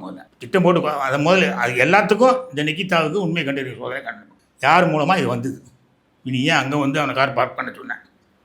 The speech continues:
புரியுதா உங்களுக்கு? அப்புறம் எதுக்கு தேவையில்லாம அவன்கிட்ட பிரச்சனை பண்ண நீ?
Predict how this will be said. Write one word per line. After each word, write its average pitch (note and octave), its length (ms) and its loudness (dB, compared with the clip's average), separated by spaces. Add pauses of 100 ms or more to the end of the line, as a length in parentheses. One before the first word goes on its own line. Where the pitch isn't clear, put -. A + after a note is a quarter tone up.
(580)
புரியுதா C#3+ 220 -2
உங்களுக்கு? A#2 480 -8 (100)
அப்புறம் F#3 300 4
எதுக்கு F3+ 200 4
தேவையில்லாம D#3 220 6
அவன்கிட்ட C#3 260 0
பிரச்சனை B2 300 -6
பண்ண G#2+ 200 -8
நீ? A2+ 220 -12